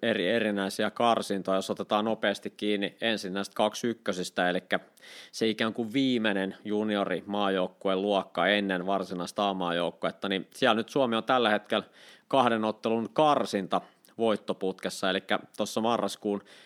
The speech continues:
puolivälissä kaatui Viro maaleen yksi nolla ja nyt sitten tota, todellinen jymypaukku nähtiin tällä viikolla, kun Suomi kaatoi Kroatian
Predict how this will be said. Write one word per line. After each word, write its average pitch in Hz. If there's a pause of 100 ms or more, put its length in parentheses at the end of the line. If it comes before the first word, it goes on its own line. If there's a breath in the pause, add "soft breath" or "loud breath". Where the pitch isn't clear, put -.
(120)
puolivälissä 104
kaatui 101 (500 soft breath)
Viro 127 (100)
maaleen 110
yksi 113
nolla 107
ja 90
nyt 113
sitten 104
tota, 95 (200)
todellinen 110
jymypaukku 107
nähtiin 90
tällä 104
viikolla, 87
kun -
Suomi 95
kaatoi 90 (580 loud breath)
Kroatian 110